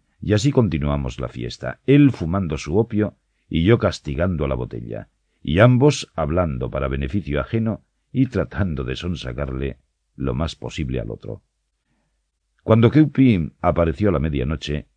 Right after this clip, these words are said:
yo ya llevaba encima una buena curda. "Parece que os divertís, ¿eh?",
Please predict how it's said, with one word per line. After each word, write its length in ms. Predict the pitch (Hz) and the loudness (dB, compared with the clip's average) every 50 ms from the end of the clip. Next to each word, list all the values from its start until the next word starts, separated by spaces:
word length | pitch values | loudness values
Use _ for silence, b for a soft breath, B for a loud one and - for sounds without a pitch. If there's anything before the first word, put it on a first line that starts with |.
| _ _ _ _ | _ _ _ _
yo 180 | - 98 131 143 | 0 4 4 6
ya 160 | 120 98 82 | 6 4 4
llevaba 340 | 76 71 67 76 76 71 64 | 2 2 0 0 0 0 -2
encima 380 | 60 60 62 - 78 67 60 | -2 -4 -6 -8 -6 -4 -4
una 220 | 64 76 82 71 62 | -2 -2 -2 -2 -2
buena 240 | 64 73 67 58 | -2 -4 -4 -6
curda. 440 | - - 67 58 52 52 57 50 - _ _ _ _ _ _ _ _ _ _ _ _ _ _ _ _ _ _ _ _ _ _ _ _ _ _ _ | -8 -12 -12 -12 -10 -12 -12 -14 -14 _ _ _ _ _ _ _ _ _ _ _ _ _ _ _ _ _ _ _ _ _ _ _ _ _ _ _
"Parece 280 | 123 131 156 165 185 | 4 6 6 6 4
que 100 | - 175 | 4 4
os 80 | 160 135 | 4 6
divertís, 640 | 127 113 90 76 69 60 - 92 87 71 - - | 6 4 4 4 2 0 0 0 0 0 -2 -4
¿eh?", 240 | 64 64 71 82 - | -2 -2 -2 -2 -4